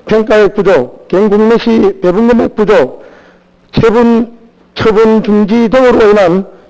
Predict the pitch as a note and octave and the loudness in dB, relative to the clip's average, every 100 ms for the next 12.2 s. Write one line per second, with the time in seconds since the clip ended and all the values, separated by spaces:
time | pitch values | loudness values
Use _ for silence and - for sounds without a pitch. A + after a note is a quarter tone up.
0 | _ G3 A#3 - - A#3 A3+ A#3 - B3 | _ -2 -2 -2 -2 0 0 -4 -6 -2
1 | A#3+ A3 D#3+ D3+ G3+ - - - _ _ | 0 2 2 0 -2 -6 -20 -20 _ _
2 | _ _ - F#3+ G#3+ A#3 A#3 A3+ - A#3 | _ _ -6 -2 0 0 -2 -8 -4 -2
3 | A3 - A3 A#3+ G#3 F#3+ E3 C3+ E3 - | -2 -2 0 0 0 0 0 0 -2 -10
4 | - - - F#3+ A3+ A3+ G#3 A3+ A#3 G#3+ | -20 -10 -2 0 2 2 0 0 -2 -2
5 | G#3+ G#3 D3 A2+ - - - _ _ _ | 0 0 -2 -4 -14 -20 -20 _ _ _
6 | D#3 E3+ A#3 B3 A#3+ A#3 G3+ - - - | -6 -2 0 0 0 2 0 -4 -14 -2
7 | F3+ A#3+ A3+ G#3+ G#3+ - A#3 G#3+ A3 A3 | 2 2 0 -4 -6 -2 0 0 -2 -2
8 | A#3+ G#3+ G3+ G3 F#3+ D#3 E3+ - - - | 0 2 0 0 2 2 2 -2 -18 -20
9 | - _ - F#3+ A3+ A#3 A3+ - G#3 A3 | -20 _ -4 -2 0 0 -2 -2 0 0
10 | G#3 A3 G#3 G#3 - - - - A#3+ C4 | 2 2 2 -2 -8 -20 -10 -6 -4 -2
11 | B3 A#3+ B3+ B3 - C4 C4 A#3 G#3+ D#3 | -4 -2 0 0 0 -2 -2 0 0 0
12 | C3 - | -2 -6